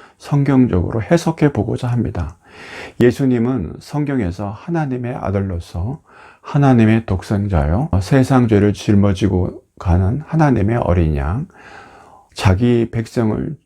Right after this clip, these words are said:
죄에서 구원할 메시아, 대제사장, 하나님의 본체 등으로 기록하고 있습니다.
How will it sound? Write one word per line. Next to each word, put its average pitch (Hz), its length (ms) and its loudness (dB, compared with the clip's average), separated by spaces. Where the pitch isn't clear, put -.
죄에서 101 540 0
구원할 107 680 0
메시아, 95 720 0
대제사장, 92 1080 0
하나님의 139 720 0
본체 101 600 -2
등으로 107 580 2
기록하고 117 540 -2
있습니다. - 560 -8